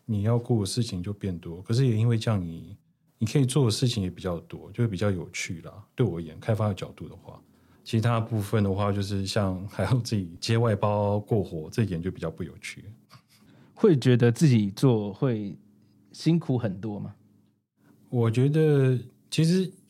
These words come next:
Speaker 1: 以我现在的经验来看，从大公司到小公司到现在这样，我是最喜欢现在这样的工作形态。我现在最大的目标是要维持现在的这个工作形-，工作形态，就是这样自由的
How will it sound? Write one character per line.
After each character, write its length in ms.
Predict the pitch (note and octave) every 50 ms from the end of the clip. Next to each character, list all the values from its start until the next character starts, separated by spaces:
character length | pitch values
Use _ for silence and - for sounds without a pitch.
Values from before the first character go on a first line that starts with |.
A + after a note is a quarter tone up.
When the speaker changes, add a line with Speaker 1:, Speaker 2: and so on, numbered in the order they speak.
| _ _ -
Speaker 1:
以 260 | D#3 B2 A#2 B2 B2
我 240 | A2+ A2+ G#2+ G2 F#2+
现 260 | - - D#3+ D3+ C#3+
在 160 | C#3+ C#3 B2+
的 120 | A2+ G#2
经 180 | G2+ - - B2
验 140 | B2+ A#2+ A2 G2
来 200 | F2 D#2+ D#2 -
看， 320 | - - - A2+ F#2+ F#2+
从 240 | F#2 - G#2 G2+ A2
大 160 | A#2+ A#2+ A2+
公 160 | G#2+ A2 G#2+
司 220 | G#2+ - - G#2+ G2+
到 160 | A2+ G#2+ G2
小 160 | - F2+ E2
公 120 | E2 G2
司 80 | G2 G2
到 120 | G#2 G2+
现 240 | F#2 - - A#2+ G#2
在 160 | G2 G2 F#2
这 160 | F2+ - - F#2+
样， 120 | E2+ - -
我 260 | G#2 G#2 G#2 G2+ G2+
是 240 | F#2+ - - C#3 B2
最 160 | B2 C#3+ B2+
喜 140 | A#2 - G2
欢 180 | F#2+ G#2 A2
现 140 | A2 - A#2+
在 60 | G#2
这 120 | F#2+ - G#2
样 80 | G2
的 120 | F#2 F2+ E2+
工 220 | - - F#2 F#2+
作 160 | F#2+ G2+ F#2+
形 220 | E2+ - - - - -
态。 180 | - - - - - - _ _ _ _ _ _ _
我 100 | - A2+
现 120 | G#2+ C3+ D#3
在 80 | D3+
最 160 | C#3 - D3
大 160 | C3 B2+ C3+ A#2+
的 60 | A2+
目 180 | A#2+ B2+ A#2+
标 200 | G#2 A#2 A2 G#2 G#2
是 120 | G#2 A2+
要 80 | A2 G#2
维 160 | F2+ F#2 F2+
持 180 | F2+ - - F2
现 120 | F2 - G#2+
在 80 | G2+
的 140 | F#2 F2 E2+
这 100 | F2 G2+
个 60 | G2
工 220 | F2 - - F2+ F2+
作 120 | F2 D#2
形-， 220 | D2+ - - - _ _ _
工 180 | - - G2+ G2
作 100 | G2+ F#2+
形 280 | F2 - - - - -
态， 160 | - - E2+ -
就 100 | - G2+
是 60 | G#2+ G#2+
这 80 | A#2
样 160 | A2+ G#2+ G2+
自 200 | G2 - - A2
由 200 | G2 E2 D#2 D2+
的 200 | D#2+ - F2 F2